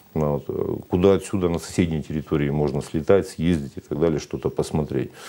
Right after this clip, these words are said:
Поэтому открываются определенные перспективы именно для бизнеса города Архангельск с предоставлением вот такого пакета услуг, такого пакета предложений. Ну и, безусловно, когда такого рода форумы проводятся,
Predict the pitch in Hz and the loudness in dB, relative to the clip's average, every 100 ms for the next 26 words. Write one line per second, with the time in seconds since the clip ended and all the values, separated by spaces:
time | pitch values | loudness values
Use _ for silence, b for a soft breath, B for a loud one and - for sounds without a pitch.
0 | B B B - - 98 101 101 - 104 | B B B -2 4 4 6 4 4 4
1 | 107 95 - - 87 92 92 85 80 80 | 6 4 2 -4 -2 2 2 2 -2 -2
2 | - 92 - 87 - 117 98 - 92 82 | -4 -6 -4 -4 2 4 4 2 2 2
3 | 78 76 82 110 95 80 76 76 76 73 | 0 0 2 4 4 2 0 2 2 2
4 | 76 - 71 64 - _ B B B _ | 0 0 -2 -4 -10 _ B B B _
5 | - - 76 76 - 82 98 90 78 78 | -16 -4 -2 0 2 4 4 2 0 -2
6 | - - - 107 85 - - 78 - 80 | -4 -4 2 4 4 2 -2 -2 2 0
7 | - 127 131 - _ _ - 80 92 85 | 2 0 -2 -4 _ _ -4 0 2 2
8 | - - 80 71 78 76 78 71 62 - | 0 -4 -2 0 0 2 2 2 -2 -6
9 | - B B B B B - 98 117 90 | -16 B B B B B 0 2 4 2
10 | 87 82 - 107 104 87 78 - - 82 | -2 -2 0 2 2 2 0 -2 -4 -6
11 | - 85 87 76 78 - 90 82 82 80 | -6 2 2 2 -4 0 4 6 4 6
12 | 78 76 - 98 80 78 71 85 110 131 | 4 2 0 2 4 2 0 4 4 2
13 | 95 - 67 | 0 -2 -6